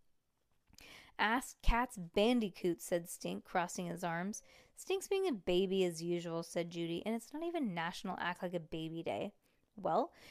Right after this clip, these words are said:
National Name Calling Day has stopped right now, said Dad. We're trying to come up with a special day for today, and Judy won't let me have any of I-, any of my ideas, said Stink. He doesn't like any of my ideas either, said Judy. How about if Dad and I decide what special day it's going to be?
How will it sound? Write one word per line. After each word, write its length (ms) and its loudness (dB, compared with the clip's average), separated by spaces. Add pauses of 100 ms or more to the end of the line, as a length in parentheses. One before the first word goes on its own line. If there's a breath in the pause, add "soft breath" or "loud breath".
(180 loud breath)
National 460 2
Name 320 0
Calling 340 2
Day 200 2
has 180 -4
stopped 400 -2
right 300 0
now, 260 -4
said 300 -6
Dad. 340 -6 (320 loud breath)
We're 100 4
trying 240 0
to 60 2
come 180 0
up 120 2
with 120 -6
a 60 -4
special 420 -2
day 220 0
for 180 -4
today, 400 -2
and 140 -4
Judy 220 0
won't 180 2
let 120 2
me 100 0
have 180 0
any 260 2
of 80 0
I-, 180 -2 (180)
any 160 2
of 60 2
my 80 0
ideas, 520 -2
said 240 -6
Stink. 400 -10 (640 soft breath)
He 160 2
doesn't 200 2
like 200 2
any 220 4
of 40 2
my 200 4
ideas 360 2
either, 320 0
said 300 -6
Judy. 400 -6 (300 soft breath)
How 160 0
about 180 8
if 140 2
Dad 240 6
and 100 4
I 60 4
decide 400 0
what 140 0
special 360 -4
day 180 -2
it's 140 -6
going 240 -6
to 80 -8
be? 240 -6